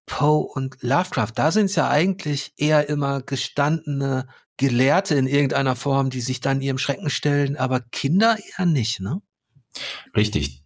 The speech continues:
Speaker 2: Das, das ist super, dass du das, ähm, ansprichst. Ich, ich sehe nämlich da auch den Übergang zu Weird Fiction.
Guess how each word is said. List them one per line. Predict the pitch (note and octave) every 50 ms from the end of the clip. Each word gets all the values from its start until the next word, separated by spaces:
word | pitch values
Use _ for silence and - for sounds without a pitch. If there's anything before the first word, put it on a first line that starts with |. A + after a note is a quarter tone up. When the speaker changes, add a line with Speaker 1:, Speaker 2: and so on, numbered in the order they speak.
| _ -
Speaker 2:
Das, | - F2+ - - -
das | - F2+ F2
ist | F2+ -
super, | - G#2+ - - F#2+
dass | F2 F2 - -
du | -
das, | F2 E2+ E2+ - - - - _ _ _ _ _ _ _ _ -
ähm, | - E2 D#2+ D#2 -
ansprichst. | - F#2 G2 G2+ G2+ - - F#2 D#2+ - - -
Ich, | F2+ F2+ - - -
ich | - G#2 - -
sehe | A2 G#2 G#2+
nämlich | G#2+ G#2 G#2 G#2 G#2
da | - G#2 G#2 G#2+ A2+ -
auch | E2 G#2+ G#2+ -
den | - G#2 F#2+ G2
Übergang | G#2 B2+ C#3+ C3 A2 A2 G#2+ G#2+
zu | G#2 - G#2 F2+ F2
Weird | G2+ G#2 G2+
Fiction. | - - - A2 - - - D#2 D2+ D2+ -